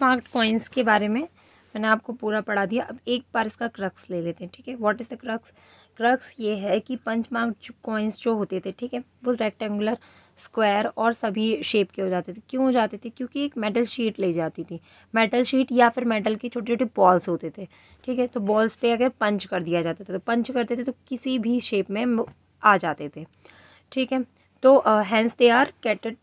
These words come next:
punch marked coins, ये लिखा हुआ है। These coins are found over mo-, most parts of subcontinent and remained in circulation till the early centuries, ठीक है। तो ये जो बीसीई हम लोग पढ़ रहे थे, उसके बाद ये सीई के बाद ये, अ,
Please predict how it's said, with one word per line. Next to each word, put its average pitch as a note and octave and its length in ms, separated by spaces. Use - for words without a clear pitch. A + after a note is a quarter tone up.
punch F3+ 340
marked F3+ 460
coins, E3+ 300
ये G3+ 140
लिखा F#3 220
हुआ F3 100
है। E3+ 60
These A3+ 240
coins F#3+ 260
are G#3 220
found F3+ 240
over F#3 280
mo-, F#3+ 440
most A#3 220
parts E3 260
of F#3+ 140
subcontinent F#3+ 760
and G3 180
remained E3+ 380
in C4+ 220
circulation F#3+ 720
till G3+ 220
the C#4 220
early A3 360
centuries, E3 480
ठीक A#3+ 120
है। C4 120
तो A3+ 60
ये A#3+ 260
जो B3 240
बीसीई A3+ 520
हम G#3+ 180
लोग G3+ 120
पढ़ G3+ 140
रहे F#3+ 80
थे, A#3 100
उसके A3+ 180
बाद G3+ 160
ये A#3+ 120
सीई G#3+ 520
के F#3 80
बाद D#3 240
ये, G#3+ 240
अ, E4 40